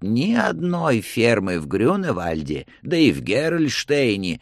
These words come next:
такой, чтобы сравниться с моей речной фермой. Здесь земля родит сам шесть, сам семь и больше.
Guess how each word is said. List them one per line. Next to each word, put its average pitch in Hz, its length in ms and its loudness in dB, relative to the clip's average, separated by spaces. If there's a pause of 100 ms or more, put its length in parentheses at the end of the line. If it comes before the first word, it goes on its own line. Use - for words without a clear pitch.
(160)
такой, 143 380 4
чтобы 135 340 -2
сравниться 113 800 0
с - 100 -6
моей 110 460 2
речной 110 540 0
фермой. 90 600 -2 (560)
Здесь 110 520 0
земля 123 520 0
родит 120 520 0 (160)
сам 147 340 0
шесть, 175 680 -2
сам 123 340 -2
семь 180 640 -2 (120)
и 147 140 4
больше. 139 800 2